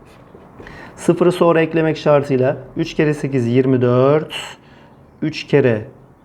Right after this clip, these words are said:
dört, on iki. İki de elde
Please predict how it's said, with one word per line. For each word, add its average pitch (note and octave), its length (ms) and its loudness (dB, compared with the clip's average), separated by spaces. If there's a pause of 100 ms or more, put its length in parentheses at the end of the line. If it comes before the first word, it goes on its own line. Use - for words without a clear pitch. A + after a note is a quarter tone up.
(140)
dört, A#2+ 240 0 (240)
on C#3+ 180 2
iki. D#3+ 560 0
İki C#3+ 220 -4
de B2+ 160 6
elde C3+ 380 2